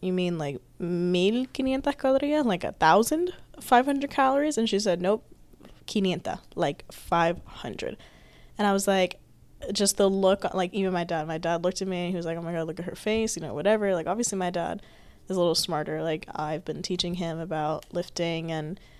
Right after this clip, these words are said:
fueling your, our bodies and everything, so he knows that that was the expression, the reaction I was gonna, you know, come on my face. But I was like, like, "What did you even eat?" Like, my, my,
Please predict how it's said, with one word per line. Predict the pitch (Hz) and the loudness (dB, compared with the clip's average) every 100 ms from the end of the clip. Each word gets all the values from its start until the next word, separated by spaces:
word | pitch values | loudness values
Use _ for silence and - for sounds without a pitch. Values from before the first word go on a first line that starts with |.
| - - | -20 -16
fueling | - 208 196 190 | 0 2 4 2
your, | 185 170 - | 2 0 0
our | 175 | 0
bodies | 175 190 202 196 | 4 4 4 0
and | 185 | -2
everything, | 180 175 175 | -4 -4 -4
so | 170 175 | -4 -2
he | 202 | 0
knows | 190 160 147 156 | 0 0 -2 -4
that | - 147 170 | -4 -4 0
that | 170 151 | 2 2
was | 160 | 0
the | 143 139 | -4 -8
expression, | - - 113 - 117 165 - | -8 -8 -6 -6 -6 -8 -8
the | 202 131 | -6 -2
reaction | 104 - - 87 | -2 -4 -6 -8
I | |
was | 98 | -8
gonna, | - 98 - - | -10 -12 -12 -14
you | - - | -12 -10
know, | 71 196 - | -10 -12 -10
come | 165 - | -10 -8
on | |
my | - | -12
face. | 175 127 - - - - - - - | -8 -6 -6 -6 -12 -20 -20 -20 -6
But | 214 | 0
I | 202 | 2
was | 202 202 | 2 0
like, | 196 170 - - - - - - - - | -2 -4 -6 -20 -20 -20 -20 -20 -20 -2
like, | 214 196 | -2 0
"What | 208 | 0
did | 269 277 | 0 2
you | 254 | 4
even | 202 - | 2 0
eat?" | 214 320 - - - | 0 0 -2 -8 2
Like, | 190 190 | 2 4
my, | 190 294 233 | 4 2 0
my, | 190 202 220 | 0 2 2